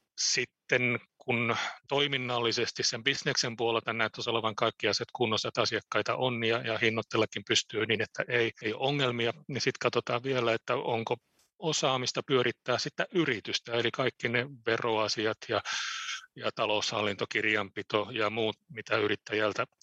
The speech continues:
ikään kuin julkisen vallan puolelta vaaditaan, erinäköisiä ilmoituksia sinne ja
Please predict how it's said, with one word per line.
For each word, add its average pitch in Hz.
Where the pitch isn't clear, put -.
ikään 101
kuin 104
julkisen 107
vallan 101
puolelta 101
vaaditaan, 101
erinäköisiä 101
ilmoituksia 101
sinne 98
ja 95